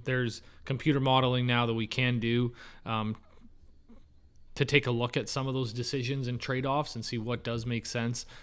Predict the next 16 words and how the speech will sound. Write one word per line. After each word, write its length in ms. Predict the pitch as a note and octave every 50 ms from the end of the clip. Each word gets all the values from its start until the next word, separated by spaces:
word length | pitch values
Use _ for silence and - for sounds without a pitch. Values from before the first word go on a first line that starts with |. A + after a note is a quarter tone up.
| - - -
How 100 | - C3
much 200 | C3 B2 - -
does 100 | B2+ A#2
it 80 | A#2
cost 320 | - B2+ B2 A#2+ A#2 - -
today? 240 | B2 A#2 A2+ A2 A2
How 140 | A2 A#2
much 200 | A#2 A#2+ A#2 -
is 80 | B2+ A#2+
it 40 | A#2
gonna 140 | A#2+ A2+ G#2+
save 300 | - - B2+ B2 A#2 A2
you 160 | A#2 A#2 A#2
in 80 | A2+
the 60 | A2 G#2
future? 500 | - - A2+ G#2 - - A#2 G#2+ G#2